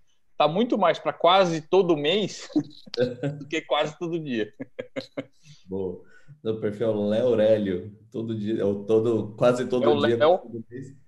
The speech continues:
Speaker 2: tem uma palavra nova do, do dicionário. E obrigado
Speaker 1: Aurélio.
Speaker 2: pela sugestão do Aurélio, é,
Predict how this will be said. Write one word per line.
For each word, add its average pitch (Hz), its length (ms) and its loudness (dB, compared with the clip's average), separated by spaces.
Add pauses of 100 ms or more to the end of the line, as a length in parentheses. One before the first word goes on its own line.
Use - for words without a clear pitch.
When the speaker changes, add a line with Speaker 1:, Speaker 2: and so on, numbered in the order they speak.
(120)
Speaker 2:
tem 127 100 2
uma 123 220 0
palavra 120 480 4
nova 110 380 4
do, 104 200 -2
do 104 140 -4
dicionário. 98 840 -4
E 98 60 -10
obrigado 113 360 4
Speaker 1:
Aurélio. 131 440 6
Speaker 2:
pela - 280 -20
sugestão 104 760 -8 (340)
do 107 120 -2
Aurélio, 92 580 0
é, 92 200 0